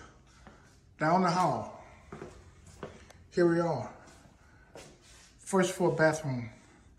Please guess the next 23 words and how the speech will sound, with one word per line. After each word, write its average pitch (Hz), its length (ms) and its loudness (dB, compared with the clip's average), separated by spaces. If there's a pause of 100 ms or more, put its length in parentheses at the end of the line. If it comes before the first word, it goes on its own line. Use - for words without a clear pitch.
(500)
Such - 260 0
a 175 40 -2
big 151 160 0
house, 160 260 -2
we're 151 60 -2
kinda 147 240 0
going 143 260 0
fast. 185 480 -4 (1400)
Bedroom 123 440 0
one. 151 320 2 (3000)
Bedroom 123 480 -4
two, 254 400 0 (460)
ceiling 160 380 2
fans. 139 400 0 (520)
Matter 156 140 -4
of 143 80 -8
fact, 143 180 -6
ceiling 156 300 -2
fans 147 320 -4
throughout 139 320 -4
the 135 60 -8
house. 202 440 -2 (960)
And 151 500 0